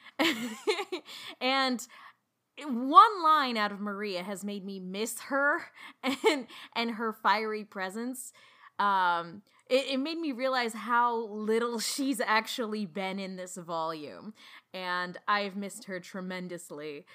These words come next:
So what role do you think Pietro and Maria are going to play in the ultimate climax of this volume? And, um, ultimately trying to put a stop to Ironwood's plan or defending against Salem.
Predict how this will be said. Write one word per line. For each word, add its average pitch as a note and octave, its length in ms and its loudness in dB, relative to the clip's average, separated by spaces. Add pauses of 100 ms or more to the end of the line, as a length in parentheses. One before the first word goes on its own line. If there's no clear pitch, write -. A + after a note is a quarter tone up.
(200)
So G#3+ 720 0 (120)
what C4+ 380 2
role G#3+ 500 -2
do G#3 120 -8
you G3 80 -10
think G3+ 200 -8
Pietro G3 600 -6
and F#3+ 200 -8
Maria A3 580 0
are G3 200 0
going F#3 300 -4
to E3+ 100 -14
play F3 640 -6 (320)
in G#3 180 -2
the G#3 160 -4
ultimate G3+ 460 -8
climax A3 640 -6
of E3 160 -10
this E3 160 -14
volume? F3 880 -6 (460)
And, F#3 680 -8 (160)
um, E3+ 440 -2 (760)
ultimately G3 540 -6
trying F#3 260 -10
to F3+ 60 -12
put F3+ 140 -12
a E3+ 40 -12
stop F3 380 -4
to G3 120 -10
Ironwood's E3 480 -10
plan B3+ 500 -4
or F3 240 -2 (300)
defending F3 380 -10
against D#3+ 420 -12
Salem. B3+ 520 -2